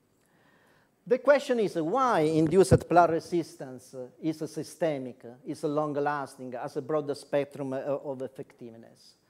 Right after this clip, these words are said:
Induced resistance is systemic. Uh, some years ago, uh, a, a researcher tried to verify if the, the signal, uh, the systemic signal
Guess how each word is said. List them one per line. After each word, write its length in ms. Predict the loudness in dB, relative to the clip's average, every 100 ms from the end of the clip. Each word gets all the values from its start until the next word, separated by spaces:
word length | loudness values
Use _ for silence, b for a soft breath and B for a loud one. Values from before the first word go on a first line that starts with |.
| b b b -8
Induced 360 | -4 -4 0
resistance 680 | 2 2 0 -8 -6 -8 -6
is 180 | -6 -6
systemic. 840 | -10 -10 -6 -2 -2 -4 -12 -18 -20 b b b b
Uh, 140 | -4 -2
some 280 | 2 2 2
years 420 | 0 2 2 0
ago, 560 | -4 0 2 2 -2 -8 _ b b -10
uh, 40 | -4
a, 800 | -2 -2 -4 -8 -14 -8 -6 -2
a 80 | -2
researcher 760 | -2 0 0 0 -4 -6 -6 -12 b b -4
tried 500 | -2 0 -2 -6 -2
to 340 | -2 -2 -4 -6
verify 640 | -6 -4 -4 -2 -2 -6 -10 -16 -8
if 260 | -8 -6
the, 400 | -2 0 2 0 -2
the 160 | -4 -4
signal, 600 | -6 -6 -4 -2 -2 -4
uh, 640 | -6 -12 -20 -18 -10 -10 -8
the 180 | -8
systemic 580 | -6 -8 -2 0 0 -2
signal 600 | -6 -6 -6 -6 -6 -10